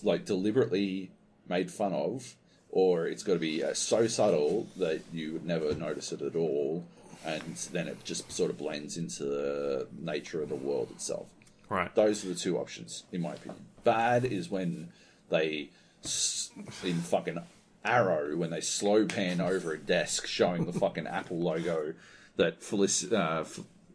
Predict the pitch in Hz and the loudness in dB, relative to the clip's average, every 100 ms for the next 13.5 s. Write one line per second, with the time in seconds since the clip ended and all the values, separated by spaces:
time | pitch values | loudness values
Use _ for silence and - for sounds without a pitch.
0 | _ - 117 127 202 214 101 71 117 110 | _ -2 2 2 0 0 -2 -2 0 0
1 | - 101 87 85 - - - _ 95 - | 2 2 2 0 -8 -14 -20 _ -4 -4
2 | - 117 - 120 98 92 95 - 92 85 | -2 -4 4 4 4 2 0 2 2 2
3 | - 98 87 90 85 98 90 - 104 - | 0 -2 -2 -2 -2 -2 -2 -4 -4 -4
4 | 85 85 85 82 76 - 87 - 78 73 | -2 0 -2 -4 -10 -6 -8 -6 -8 -8
5 | - - 85 85 80 82 - 85 78 76 | -12 -8 -6 -6 -6 -6 -6 -8 -6 -8
6 | 82 - - - - - - - - - | -10 -14 -20 -20 -20 -20 -20 -20 -20 -20
7 | _ _ _ _ _ _ 175 196 208 175 | _ _ _ _ _ _ 4 6 8 6
8 | 160 127 117 90 76 98 - 87 76 - | 8 8 8 4 4 0 0 -4 -6 -10
9 | - - 139 - 175 - - 120 - - | -14 -4 -4 2 0 2 -2 -2 -2 -10
10 | - - - - - - - - 101 101 | -20 -20 -20 -20 -20 -20 -20 -8 -4 0
11 | 101 110 117 82 - - - - 117 127 | 2 4 4 2 -4 -14 -16 -4 6 10
12 | 139 131 135 135 123 139 151 123 120 123 | 10 10 10 8 8 8 8 8 8 6
13 | 113 117 107 101 95 | 2 2 4 4 2